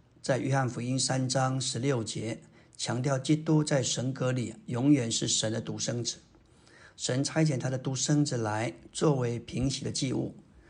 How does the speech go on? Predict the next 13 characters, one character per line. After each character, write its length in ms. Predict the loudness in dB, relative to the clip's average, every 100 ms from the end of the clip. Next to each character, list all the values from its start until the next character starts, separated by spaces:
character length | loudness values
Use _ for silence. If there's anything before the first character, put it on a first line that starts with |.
| -20 -20 _
但 220 | 0 2
是 400 | -2 -4 -6 -8 -12 -16
我 100 | -6
们 160 | -4 0
必 180 | 0 0
须 460 | -2 -4 -2 -4 -8 0
认 240 | 4 4
识 160 | 2 -2
另 240 | -2 -2
外 340 | 0 0 0 -2 0
第 120 | 2
二 100 | 2
面， 320 | 2 0 -2